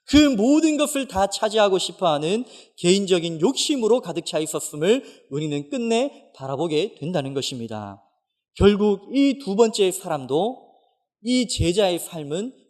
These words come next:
결국 거짓이었습니다. 살아있는 것 같아 보였으나, 그러나 실제로는 죽어있는 믿음이었다라고 하는 것입니다. 어느 날 너무나 좋은 날씨에 가족들과 함께 근교에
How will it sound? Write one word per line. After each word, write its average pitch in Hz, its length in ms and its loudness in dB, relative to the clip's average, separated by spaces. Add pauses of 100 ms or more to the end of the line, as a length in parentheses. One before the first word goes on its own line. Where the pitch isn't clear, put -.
(100)
결국 151 440 -2
거짓이었습니다. 117 1080 -8 (480)
살아있는 202 540 4
것 180 220 2
같아 214 360 4
보였으나, 139 720 0 (360)
그러나 165 320 2
실제로는 214 760 -2 (320)
죽어있는 226 760 0 (300)
믿음이었다라고 139 1300 -4
하는 147 180 -6
것입니다. 107 720 -10 (840)
어느 240 180 2
날 202 540 4
너무나 214 360 2
좋은 190 340 -2
날씨에 147 800 -4 (140)
가족들과 190 580 0
함께 160 560 -6 (500)
근교에 190 640 -2